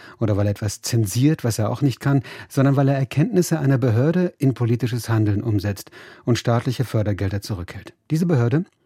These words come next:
der Verfassungsschutz, ist auf Bundesebene zuständig für den Schutz jenes allseits beliebten Grundgesetzes, das von Verfassungsfeinden gelegentlich in Frage gestellt und teilweise aktiv bekämpft wird. Diese Behörde ist aber keine Polizei,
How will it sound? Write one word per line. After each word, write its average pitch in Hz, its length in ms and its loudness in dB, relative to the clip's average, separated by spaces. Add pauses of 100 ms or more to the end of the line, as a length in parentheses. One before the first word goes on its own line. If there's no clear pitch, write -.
(100)
der 120 80 0
Verfassungsschutz, 143 800 -4 (300)
ist 147 160 0
auf 127 100 2
Bundesebene 135 640 4
zuständig 143 680 0
für 135 100 0
den 170 140 2
Schutz - 440 -6
jenes 131 440 2 (260)
allseits 120 440 2
beliebten 107 460 -2
Grundgesetzes, 104 800 0 (440)
das 117 140 -2
von 110 160 0
Verfassungsfeinden 123 960 2
gelegentlich 110 500 2
in 120 60 -2
Frage 104 340 -2
gestellt 123 460 -2
und 123 240 -8
teilweise 113 560 0
aktiv - 380 -8
bekämpft - 480 -8
wird. - 200 -16 (520)
Diese 139 180 4
Behörde 135 380 4
ist - 240 -2
aber 120 160 0
keine 113 340 2
Polizei, 113 580 0